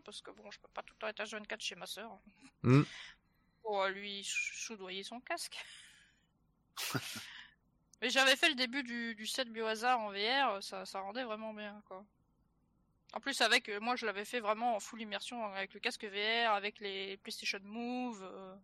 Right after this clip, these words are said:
Speaker 2: Hmm.
Speaker 1: Donc, euh, j-, j'étais même pas à la manette, quoi.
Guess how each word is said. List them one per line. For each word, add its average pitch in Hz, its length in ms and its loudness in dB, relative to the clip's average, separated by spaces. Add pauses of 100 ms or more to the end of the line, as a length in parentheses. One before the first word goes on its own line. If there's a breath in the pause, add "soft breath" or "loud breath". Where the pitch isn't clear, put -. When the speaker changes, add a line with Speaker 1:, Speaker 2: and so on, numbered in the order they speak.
(300)
Speaker 2:
Hmm. 139 220 12 (440)
Speaker 1:
Donc, 214 200 -16
euh, 196 180 -8 (120)
j-, 220 100 -2
j'étais 226 220 4
même 214 180 4
pas 262 140 8
à 240 40 10
la 214 100 8
manette, 233 480 6
quoi. 185 160 -10